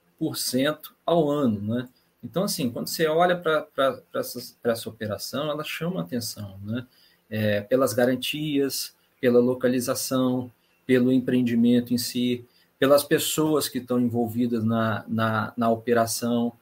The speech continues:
porque é, é, é, você tem uma das questões que você, que a gente avalia quando você vai, é, é, conceder um crédito, não é só se o balanço ali está, é, adequado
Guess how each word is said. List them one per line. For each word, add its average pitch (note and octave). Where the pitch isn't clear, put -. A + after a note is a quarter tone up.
porque D#3
é, C#3
é, B2+
é, A2+
você -
tem E3+
uma F#3+
das D3
questões B2
que -
você, G#2+
que A2
a -
gente A2
avalia A2
quando A2
você G#2+
vai, A2+
é, A2
é, G#2+
conceder A2
um G#2+
crédito, A#2
não C3
é E3+
só G#3
se -
o F3+
balanço C#3+
ali A#2
está, A#2
é, G#2
adequado A2+